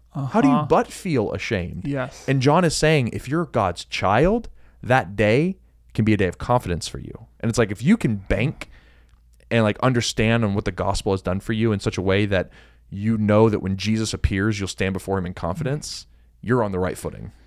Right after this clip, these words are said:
Speaker 2: Yes.
Speaker 1: And, like, nothing else is gonna shake you.
Speaker 2: It's, yeah, that's
Speaker 1: Yeah.
Speaker 2: exactly right. And then he tells us in verse twenty-nine how we know we're God's child. "If you know that he is righteous,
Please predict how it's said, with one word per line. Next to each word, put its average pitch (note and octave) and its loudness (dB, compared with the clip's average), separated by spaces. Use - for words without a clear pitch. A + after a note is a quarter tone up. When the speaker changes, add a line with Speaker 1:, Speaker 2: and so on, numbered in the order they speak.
Speaker 2:
Yes. C#3 -2
Speaker 1:
And, A#2+ 2
like, G#2 0
nothing C#3 0
else C#3+ 0
is - -8
gonna F2+ -6
shake - -2
you. - -14
Speaker 2:
It's, - 2
yeah, E3+ 4
that's - 0
Speaker 1:
Yeah. F#3+ 8
Speaker 2:
exactly D#3+ 4
right. D#3 2
And F3+ 8
then E3+ 8
he E3 8
tells A#3 4
us C#3+ -4
in D3+ -2
verse D#3 2
twenty-nine G#3 0
how E3+ 4
we F3+ 2
know C#3+ 0
we're D3+ -2
God's D#3+ -2
child. - -6
"If F3 6
you G#3 4
know F3+ 4
that D#3+ 0
he - -2
is F#3 2
righteous, - -6